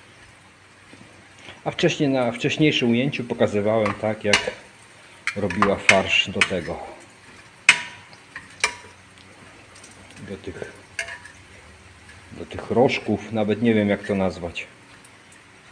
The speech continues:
Część tutaj już usmażonych,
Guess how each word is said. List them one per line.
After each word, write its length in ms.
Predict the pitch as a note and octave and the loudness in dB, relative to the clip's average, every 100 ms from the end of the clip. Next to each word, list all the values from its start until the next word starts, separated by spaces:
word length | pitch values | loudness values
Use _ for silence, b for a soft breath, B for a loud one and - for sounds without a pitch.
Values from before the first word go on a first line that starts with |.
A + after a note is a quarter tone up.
| - - - _ _ _ _ _ _ _ _ - - - - - B2+ - | -20 -20 -20 _ _ _ _ _ _ _ _ -10 -8 -8 -8 -8 -8 0
Część 220 | B2 - | 0 0
tutaj 320 | - - G#2 | -6 -8 -6
już 140 | F#2+ - | -6 -6
usmażonych, 680 | - F#2+ F2+ C3+ C3 D3 | -6 -6 -4 0 2 0